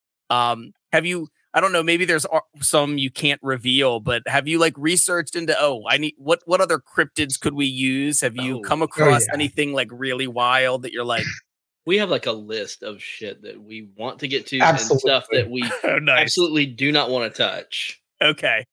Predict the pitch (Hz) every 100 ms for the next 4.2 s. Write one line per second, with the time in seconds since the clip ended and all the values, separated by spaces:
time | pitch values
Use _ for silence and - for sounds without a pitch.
0 | _ - 127 110 107 _ - - - -
1 | - - 143 123 151 147 139 143 139 139
2 | 151 160 151 147 151 151 151 151 185 214
3 | 202 - 170 151 143 135 120 120 120 120
4 | 120 117